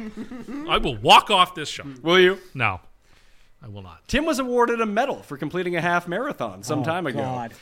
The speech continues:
Speaker 2: He now wears the medal around to various events,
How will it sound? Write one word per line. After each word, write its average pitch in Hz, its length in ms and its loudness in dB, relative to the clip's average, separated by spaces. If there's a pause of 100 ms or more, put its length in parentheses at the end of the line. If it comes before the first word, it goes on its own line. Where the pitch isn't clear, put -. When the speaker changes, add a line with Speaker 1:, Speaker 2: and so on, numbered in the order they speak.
(160)
Speaker 2:
He 214 140 -2
now 196 240 8
wears 220 400 2
the 220 100 -2
medal 196 340 2
around 175 300 4
to 170 140 -2
various 254 500 -2
events, 165 580 -8